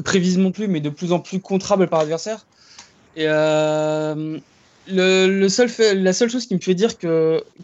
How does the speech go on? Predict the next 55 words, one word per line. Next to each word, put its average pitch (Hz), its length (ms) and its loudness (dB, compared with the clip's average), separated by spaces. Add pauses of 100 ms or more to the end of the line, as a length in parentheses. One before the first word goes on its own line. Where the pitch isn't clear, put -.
que 185 80 -2
pour 180 180 2
moi 208 100 4
Liverpool 190 360 0
reste 185 180 0
le 175 80 -4
gros 175 140 -4
favori 180 320 -4
pour 156 200 -4
être 151 80 0
champion, 160 360 -4
c'est 165 160 -4
que 156 340 2 (640)
je - 60 -16
pense 233 180 0
que 208 60 2
Guardiola 185 440 2
cette - 120 -4
année 196 140 2
il 196 60 0
va 160 100 4
donner 160 180 -2
une 170 80 -2
grosse 196 260 -4
importance 190 400 -2
à 175 60 0
la 165 60 0
Ligue 156 100 -6
des 156 80 0
Champions. 180 360 -4 (840)
Et, 160 180 2
euh, 156 600 0
bon, 175 420 2
là 175 160 4
City 180 320 -2
a 185 40 4
eu 156 100 0
un 143 80 0
tirage 170 260 -2
assez 165 160 -2
favorable 170 460 0
avec 139 160 -4
Schalke, 196 480 -6 (160)
donc 151 180 -4 (300)
je - 180 -8
pense 196 180 0
que 180 100 0
sans 170 120 -4
surprise 175 380 -4
ils 156 60 -6
vont 160 100 -4
passer, 160 340 -2
alors 160 300 0
que 175 100 -6
Liverpool, 214 640 -2